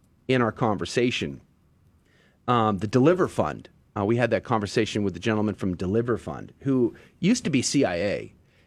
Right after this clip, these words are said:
and he was telling us that when he was in the C I A, he had all the tools at his disposal to track down terrorists around the world, and they were very good at that.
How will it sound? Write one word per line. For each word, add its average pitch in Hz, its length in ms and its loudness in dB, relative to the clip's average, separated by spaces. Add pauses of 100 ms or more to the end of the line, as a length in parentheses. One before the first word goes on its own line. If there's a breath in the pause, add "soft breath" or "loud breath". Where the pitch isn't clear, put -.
(120)
and 139 180 2
he 185 100 2
was 180 120 2
telling 233 320 4
us 160 200 2
that 139 160 2
when 143 140 0
he 196 100 4
was 165 220 2
in 139 100 2
the 127 80 0
C 143 200 2
I 110 100 4
A, 104 420 2 (400 soft breath)
he 220 180 2
had 180 320 4
all 202 220 6
the 165 100 -2
tools 208 380 0
at 185 80 0
his 175 200 2
disposal 151 640 2
to - 160 -6
track 120 340 2
down 98 360 0
terrorists 120 500 0
around 107 280 -2
the 123 60 2
world, 175 360 2
and 117 260 -4 (100)
they 101 100 -4
were 92 120 -2
very 120 220 4
good 170 200 4
at 143 120 -6
that. 78 260 -4